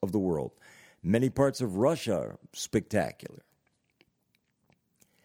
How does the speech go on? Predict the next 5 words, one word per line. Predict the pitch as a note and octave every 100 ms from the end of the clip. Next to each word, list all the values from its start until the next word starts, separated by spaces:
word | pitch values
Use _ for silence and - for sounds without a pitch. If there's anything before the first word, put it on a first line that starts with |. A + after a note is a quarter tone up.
| _ _ _ _ _ _ _ _ _ _ _ _ _ _ _ _ _ _ _ _ _ _ _ _ _ _ _ _ -
But | B2
America's | B2 D3+ G#3 F#3+ D#3 A#2+
greatness | F2+ C3+ D3+ - A2+ G2+ - A2+
is | G#2
not, | G2+ A#2+ C3+ C3+ -